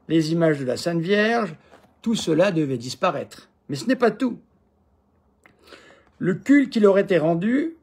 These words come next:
le culte raisonnable, hein, eh bien, ne s'arrêtait pas à l'image, mais montait jusqu'à l'objet qu'elle pouvait représenter, que ce culte pouvait représenter. Alors, euh,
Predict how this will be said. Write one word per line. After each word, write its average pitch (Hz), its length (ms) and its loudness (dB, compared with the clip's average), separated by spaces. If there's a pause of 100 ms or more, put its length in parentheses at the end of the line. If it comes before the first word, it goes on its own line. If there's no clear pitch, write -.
(140)
le 170 120 -4
culte 214 340 -4
raisonnable, 196 920 0 (680)
hein, - 240 -8 (120)
eh 165 80 -2
bien, 220 320 -2
ne 202 160 2
s'arrêtait 208 460 4
pas 254 180 0
à 226 80 6
l'image, 208 560 -2 (440)
mais 165 200 0
montait 247 800 2 (360)
jusqu'à 165 840 -2
l'objet 180 800 2 (400)
qu'elle 196 240 -2
pouvait 165 520 -4 (560)
représenter, 160 1000 0
que - 100 -12
ce - 140 -12
culte 170 400 -8
pouvait 147 280 -6
représenter. 160 760 -6 (640)
Alors, 147 520 -4
euh, - 220 -14